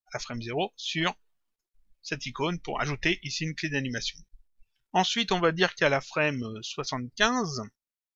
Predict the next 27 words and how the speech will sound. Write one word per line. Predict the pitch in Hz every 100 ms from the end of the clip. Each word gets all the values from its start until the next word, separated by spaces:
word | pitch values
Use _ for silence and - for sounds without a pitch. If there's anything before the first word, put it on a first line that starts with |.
| _ _ _ _ _ - -
donc | 143 127
tout | 139
à, | 147
tout | - 170
à | 147
la | 131
fin, | 120 170 202 _ _ - - - - - - -
tout | 151 -
à | 123
la | 123
fin, | - 170 196 - _ _ _ _ _ -
cette | - 202
incurvation, | 165 - 131 120 113 - 135 160 202 _ _ _ _ - - - - _ _ _ _ _ -
alors | 104
cette | - 151
incurvation | 131 - 110 107 - 160 175
se | 139
trouve | - 151 180 - _ _
totalement | 170 156 143 127 127 160 226 - - _ _ _ _ -
à | 160
l'autre | 196 190
bout. | 185 - _ _ _ _ _ _ _ _
Voilà. | - 117 - _ _ _ _ _ _ _ _ _ -
Totalement | 151 139 156 -
à | 143
l'autre | 139
bout. | 135 123